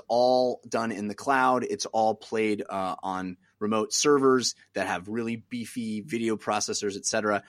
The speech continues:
to create the highest end games and effectively Netflix them to you, where you're just getting the, the, uh, frames as computed remotely broadcast to your computer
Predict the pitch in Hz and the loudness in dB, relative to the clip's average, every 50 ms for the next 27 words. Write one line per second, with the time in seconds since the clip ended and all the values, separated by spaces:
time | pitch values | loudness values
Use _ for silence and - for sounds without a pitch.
0 | - _ _ - 135 - - 127 117 117 113 - _ 92 90 - 113 117 117 110 | -14 _ _ -8 -8 -4 -2 -2 -2 -2 -4 -6 _ -10 -4 0 2 2 2 2
1 | 104 - - - 110 104 101 101 95 98 - 147 156 156 156 151 151 131 - - | 0 -2 -6 -6 -4 -2 -2 -2 -2 0 2 4 6 6 6 6 4 2 0 -4
2 | _ - _ _ _ _ 139 151 165 160 160 160 151 139 - - 131 - - 143 | _ -20 _ _ _ _ 2 4 4 4 4 2 0 -2 -4 -6 -2 2 2 2
3 | - - 139 123 123 120 117 117 117 - _ _ _ - 131 170 220 214 - - | 2 2 0 -2 0 0 0 0 -2 -4 _ _ _ 0 2 4 4 4 2 0
4 | - 139 - - - 117 101 101 - - 104 95 92 92 101 127 - _ _ _ | 0 0 0 0 0 0 -2 -2 -4 -4 -2 -2 0 0 -2 -2 -4 _ _ _
5 | _ _ - 104 107 110 113 - 139 131 - - 127 117 110 110 113 107 110 107 | _ _ -2 0 0 0 2 2 2 2 2 0 0 0 0 0 -2 -2 -2 -2
6 | 104 104 104 104 101 - _ _ _ _ - 101 101 98 98 98 95 92 92 92 | -2 0 -2 -2 -4 -6 _ _ _ _ -10 -8 -6 -4 -2 0 0 0 0 -2
7 | 90 - _ _ _ _ - - - - 139 127 127 127 127 127 127 - - - | -4 -8 _ _ _ _ -10 -8 -2 0 2 2 2 2 2 0 0 -2 -4 -4
8 | - 101 107 101 - - - 107 - - 120 110 110 107 98 92 - 104 110 120 | -2 -2 -2 -2 -2 -4 -6 -8 -8 -6 -4 -2 -2 -2 -2 -4 -4 -2 0 2
9 | 127 120 101 107 107 101 98 101 - _ _ _ _ _ - 98 - 120 120 117 | 2 0 0 0 -2 -2 -2 -4 -10 _ _ _ _ _ -20 -12 -6 -4 0 0
10 | 127 127 - - 131 110 107 101 - - - 107 101 - - 95 - - 82 71 | 0 0 -2 -2 -2 -2 -2 -2 -4 -4 -4 -4 -6 -6 -8 -10 -10 -10 -12 -14
11 | - - | -14 -16